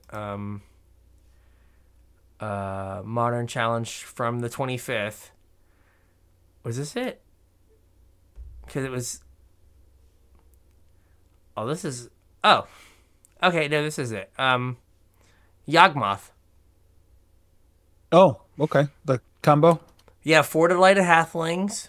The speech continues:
Speaker 1: four Ignoble Hierarchs, so Delighted Halfling makes your Yawgmoth uncounterable.
Speaker 2: Yep.
Speaker 1: Get wrecked. And then it had, it had, uh, three rings in it.
Speaker 2: Nice.
Speaker 1: Uh, yeah, which, like,
Speaker 2: And four Bowmasters.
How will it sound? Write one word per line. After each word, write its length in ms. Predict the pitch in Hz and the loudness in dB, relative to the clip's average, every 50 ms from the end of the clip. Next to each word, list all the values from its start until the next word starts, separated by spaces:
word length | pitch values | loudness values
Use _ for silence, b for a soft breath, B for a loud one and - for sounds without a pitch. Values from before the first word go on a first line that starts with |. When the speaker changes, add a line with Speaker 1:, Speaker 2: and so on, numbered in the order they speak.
| - _ | -20 _
Speaker 1:
four 300 | - - 160 156 156 147 | -10 -2 0 2 2 2
Ignoble 360 | 156 156 160 156 156 151 160 | 2 0 0 0 0 0 0
Hierarchs, 460 | 156 147 139 131 131 131 135 135 - | 2 2 4 4 4 2 2 0 -2
so 100 | - 147 | -4 -4
Delighted 360 | 127 131 135 135 135 135 135 | -4 0 0 2 2 2 2
Halfling 380 | 135 135 135 135 - 143 131 131 | 2 2 0 0 0 -4 -6 -4
makes 260 | 131 127 127 123 - - | -2 -2 -4 -4 -6 -8
your 100 | 127 120 127 123 | -6 -2 0 0
Yawgmoth 320 | 120 117 120 113 117 120 | 0 0 0 -2 -2 0
uncounterable. 800 | 123 113 117 117 123 120 113 107 101 98 95 98 95 104 120 - _ _ _ _ _ _ _ _ _ _ _ _ _ | -2 -4 -6 -4 -2 -2 -2 -2 -4 -6 -8 -6 -8 -8 -8 -10 _ _ _ _ _ _ _ _ _ _ _ _ _
Speaker 2:
Yep. 200 | - 123 120 - _ _ _ _ _ | -2 -2 -2 -4 _ _ _ _ _
Speaker 1:
Get 160 | - 131 - - | -6 -6 -6 -4
wrecked. 380 | 110 107 104 101 101 - - - _ _ _ _ _ _ _ _ _ _ _ - | -4 -2 -2 -2 -4 -8 -16 -20 _ _ _ _ _ _ _ _ _ _ _ -4
And 140 | 127 127 | -2 -2
then 120 | 131 131 135 | 0 0 0
it 100 | 131 131 | 0 2
had, 200 | 139 135 131 127 143 - - _ _ | 2 2 2 0 -4 -10 -20 _ _
it 180 | - 139 135 131 | 0 0 2 4
had, 280 | 135 139 135 131 131 131 | 4 4 6 6 6 6
uh, 360 | 127 123 123 120 123 131 - | 4 6 6 4 4 2 -2
three 260 | - - 143 143 135 | -8 -8 -6 -4 -4
rings 280 | 127 127 123 123 117 110 | -2 -2 -4 -4 -4 -6
in 80 | 107 95 | -6 -8
it. 160 | 95 95 - _ _ _ _ _ _ _ _ _ _ _ _ _ _ _ _ _ _ _ _ _ _ _ | -8 -10 -12 _ _ _ _ _ _ _ _ _ _ _ _ _ _ _ _ _ _ _ _ _ _ _
Speaker 2:
Nice. 480 | - 208 170 - - - - - - - - _ _ _ _ _ _ _ _ _ _ _ _ _ _ _ _ _ _ _ _ _ | -4 -4 -4 -4 -6 -10 -12 -12 -12 -14 -18 _ _ _ _ _ _ _ _ _ _ _ _ _ _ _ _ _ _ _ _ _
Speaker 1:
Uh, 480 | 107 107 101 101 101 98 98 98 98 98 98 - _ _ _ _ _ _ _ _ _ _ _ _ _ _ _ - | -6 -4 -2 0 0 0 0 -2 -4 -6 -8 -14 _ _ _ _ _ _ _ _ _ _ _ _ _ _ _ -2
yeah, 160 | 156 135 123 | 0 2 2
which, 180 | 127 127 - | 2 0 0
like, 140 | 135 127 127 | 0 2 2
Speaker 2:
And 120 | 139 143 - | 2 2 0
four 240 | - - 135 123 113 | -2 -4 -4 -4 -2
Bowmasters. 800 | 107 113 127 156 135 110 101 110 - - - 98 107 - - | 2 2 2 2 2 0 -4 -6 -8 -10 -10 -10 -10 -10 -12